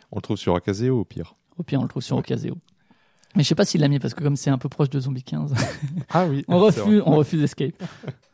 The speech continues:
Speaker 1: Bah, pour finir, je pense que pour boucler la, la boucle, on va dire, on peut parler, euh, du Yams Naval.
Speaker 2: Ouais, peut-être juste, euh, avant de finir effectivement par un qui, dont le nom parle de lui-même, il y a aussi Dice Town et Desperados of Dice Town qui, eux, euh, sont aussi dans, dans des combinaisons.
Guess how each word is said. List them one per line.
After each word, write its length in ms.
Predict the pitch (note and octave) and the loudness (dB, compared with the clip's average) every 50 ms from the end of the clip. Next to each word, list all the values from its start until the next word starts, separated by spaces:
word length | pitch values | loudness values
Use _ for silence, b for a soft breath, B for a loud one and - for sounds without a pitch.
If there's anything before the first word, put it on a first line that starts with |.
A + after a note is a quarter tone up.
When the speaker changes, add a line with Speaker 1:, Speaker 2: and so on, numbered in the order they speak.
| _ _ _ _ - | _ _ _ _ -2
Speaker 1:
Bah, 100 | A#2+ A#2+ | -2 -2
pour 160 | A#2+ C#3+ C3 | -2 -2 -6
finir, 380 | - - - D#3+ D3 E3 C4+ B3 | -6 -4 -2 -2 0 0 -2 -4
je 80 | - - | -8 -6
pense 220 | - C3 - - | -6 -6 -6 -4
que 400 | - A2+ A2 G#2+ G#2 G#2 G#2+ G#2 G#2 | -2 0 0 2 2 0 0 -2 0
pour 120 | - A#2 | 0 -2
boucler 340 | G#2 G#2+ C3 B2+ - - C#3+ | 0 0 -4 -4 -2 -2 0
la, 260 | C3+ B2 G#2 G2+ G2 | 0 2 2 2 2
la 100 | G2 G2+ G2+ | 0 0 0
boucle, 260 | A#2 D3+ - - D3+ | -2 -4 -6 -2 -2
on 60 | C3+ | 0
va 100 | A#2+ G#2+ | 0 0
dire, 240 | G#2+ C#3 F#3 F#3+ C3+ | -2 -2 -4 -4 -4
on 220 | A2+ G#2+ G#2 G2+ | -4 -4 -6 -6
peut 140 | G2+ - A2+ | -6 -8 -6
parler, 440 | - - G#2+ A2 A2 A2+ A#2+ A#2+ A#2 | -4 -2 -2 0 0 -2 -2 -2 -2
euh, 320 | A2+ G2 F2+ F2+ F2+ F2 F2+ | -4 -4 -6 -6 -6 -8 -8
du 140 | F#2 G2 G2+ | -8 -8 -4
Yams 340 | G#2 A2+ B2 C3 C3+ C#3 C3 - - - | -2 -2 0 0 -2 -4 -6 -8 -10 -10
Naval. 500 | - A2+ A2+ G#2 G#2 A2+ D3 D3+ A2+ F#2+ F#2+ G#2 _ _ _ _ _ - | -6 -4 -2 -2 -2 -2 -2 -2 -4 -6 -6 -8 _ _ _ _ _ 2
Speaker 2:
Ouais, 160 | - D#3 E3 | 4 4 4
peut-être 240 | - - F#3 F3 E3 | 2 2 0 2 2
juste, 260 | F3 G3 F#3 - - | 2 -2 0 0 2
euh, 360 | E3+ D#3+ D3+ D3+ D3+ D3 C3+ - | 4 4 6 4 4 0 0 0
avant 220 | - C#3+ C#3 D#3 E3 | 0 2 2 2 2
de 60 | - | 0
finir 180 | - D3 C#3+ C3+ | 0 0 2 2
effectivement 400 | B2+ - C3 - - C3+ C#3 C3+ | 2 0 -2 -2 0 2 2 2
par 220 | C3 C3+ B2 B2+ | 4 2 0 0
un 160 | B2 C3+ C#3 | 2 0 0
qui, 360 | C3 - - D3 C#3+ - - - _ _ | 0 -2 -6 -6 -6 -6 -8 -10 _ _
dont 220 | - D#3+ C3+ B2+ B2 | -6 -2 0 2 2
le 80 | C3 | 2
nom 200 | B2+ C#3 C#3+ C#3+ | 2 2 2 0
parle 200 | B2+ - C3 B2+ | 2 2 0 2
de 80 | B2+ B2 | 2 0
lui-même, 340 | B2 B2+ C3 C#3+ D#3 E3+ D#3+ B B B B B B B | 0 2 2 2 2 0 -2 B B B B B B B
il 40 | - | 2
y 40 | C#3+ | 4
a 20 | |
aussi 240 | C#3+ C3 - - D#3 | 4 4 2 0 2
Dice 260 | D3+ C#3+ C#3 - - | 2 2 2 2 2
Town 300 | - E3+ E3 E3 D#3+ C#3+ | 4 4 6 6 4 4
et 40 | C3+ | 2
Desperados 600 | B2+ C3 - - D3 C3+ C3+ C3+ D3 C#3 - C#3+ | 2 0 0 2 4 4 4 4 2 0 0 -2
of 100 | B2+ B2+ | -2 0
Dice 200 | C3 C3 B2+ - | 0 0 0 0
Town 260 | - D#3+ F3 F3+ E3+ | 0 2 2 0 0
qui, 180 | - - D3 D3 | -2 2 4 6
eux, 240 | E3 F3+ E3+ D#3 | 6 8 8 8
euh, 240 | C#3 C3 B2+ B2+ B2 | 6 6 6 4 2
sont 220 | A#2+ - - C#3+ C#3+ | 0 0 -2 0 0
aussi 240 | C3+ - - F#3+ | 0 0 -2 -2
dans, 320 | D3+ C#3+ C3+ C3 B2 - - | 0 0 0 0 -2 -4 -6
dans 180 | - D3 C#3 | -2 0 0
des 100 | C3 C3 | 2 0
combinaisons. 720 | B2+ - D3+ C#3+ C3+ C#3+ D3 C#3+ C#3+ C#3 B2+ D3+ F#3 G3+ | 0 0 0 0 2 2 2 4 4 4 4 4 2 2